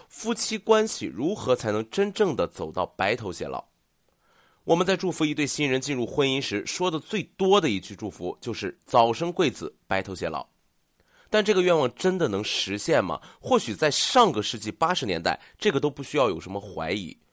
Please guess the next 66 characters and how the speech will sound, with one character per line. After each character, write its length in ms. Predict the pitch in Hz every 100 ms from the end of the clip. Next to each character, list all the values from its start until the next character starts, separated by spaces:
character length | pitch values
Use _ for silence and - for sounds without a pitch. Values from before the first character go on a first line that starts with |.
| _ _
婚 220 | - 247
姻 100 | 277
就 200 | 294 277
是 160 | 185 113
一 80 | 95
个 100 | 120
男 300 | 101 90 101
人 120 | 117
对 140 | 135
一 80 | 110
个 100 | 101
女 200 | 123 90
人 200 | 85 92
一 60 | 113
生 240 | - 135
的 100 | 127
承 380 | - - 82 82
诺。 160 | 117 - _ _ _ _ _ _ - -
但 160 | 151
转 180 | 127 131
眼 140 | 139
到 160 | 98 117
这 100 | 110
个 120 | 95
繁 340 | - - 98 120
华 180 | 104
又 120 | 104 107
浮 280 | - 92
躁 200 | 107 117
的 80 | 87
二 160 | - 95
十 160 | -
一 100 | 104
世 180 | 117 110
纪， 240 | 78 85 - _
婚 240 | - 185 190
姻 140 | 208
更 180 | 196 160
像 220 | 151 120
是 100 | 117
一 120 | 117
张 200 | 104 123
有 220 | 98 80
气 220 | 80 - 135
无 200 | 87 113
力 140 | 127
的 100 | - _
凭 320 | - 98 87
证。 200 | 107 127 - _ _ _ _ _ _ _
这 100 | 208
张 160 | 214 202
凭 240 | 170 175
证 140 | 196
在 160 | 170 160
遭 260 | - 170 160
遇 100 | 123
情 360 | - 110 127
绪、 280 | 160 - - -
时 300 | - - 131
间 240 | 147 190 190
的 80 | 147
洗 360 | - - 92
涤 200 | 82 101
的 120 | 120
时 140 | 107 95
候， 220 | 90